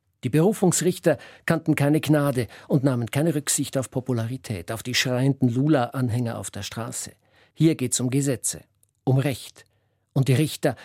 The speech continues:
halten Lulas Korruption für klar und eindeutig nachgewiesen. Sein Absturz kommt nicht überraschend.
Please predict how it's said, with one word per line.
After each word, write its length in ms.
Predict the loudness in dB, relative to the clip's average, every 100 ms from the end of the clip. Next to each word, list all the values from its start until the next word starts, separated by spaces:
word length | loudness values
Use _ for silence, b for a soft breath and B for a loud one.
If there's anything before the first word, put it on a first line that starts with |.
| B
halten 320 | -2 0 0 2
Lulas 380 | 2 2 0
Korruption 640 | 0 0 0 0 2 2 -2
für 160 | -4
klar 400 | -2 -2 -2 -4 -4
und 240 | -4 -2
eindeutig 640 | -4 -6 -6 -8 -10 -8 -6
nachgewiesen. 640 | -6 -8 -16 -14 -14 -16 _ _ _ _ _ B B B B B
Sein 180 | -2 0
Absturz 460 | 2 0 2 2 4
kommt 180 | 0 0
nicht 160 | 0
überraschend. 640 | 0 0 -4 -6 -6 -8